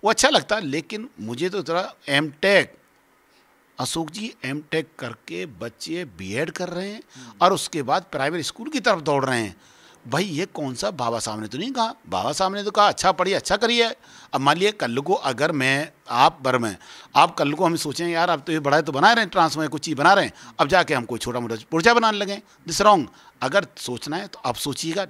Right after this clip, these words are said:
Speaker 1: डाउन नहीं।
Speaker 2: हम्म।
Speaker 1: हमेशा सोच अप रखनी चाहिए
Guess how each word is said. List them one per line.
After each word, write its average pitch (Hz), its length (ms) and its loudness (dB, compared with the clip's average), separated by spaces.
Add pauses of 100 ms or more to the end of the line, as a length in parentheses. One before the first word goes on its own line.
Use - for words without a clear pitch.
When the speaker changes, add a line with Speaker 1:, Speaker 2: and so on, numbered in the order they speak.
Speaker 1:
डाउन 110 200 -2
नहीं। 87 180 -14 (280)
Speaker 2:
हम्म। - 100 -20 (260)
Speaker 1:
हमेशा 156 380 2
सोच 165 340 -4
अप 131 180 -6
रखनी 143 240 0
चाहिए 185 340 -4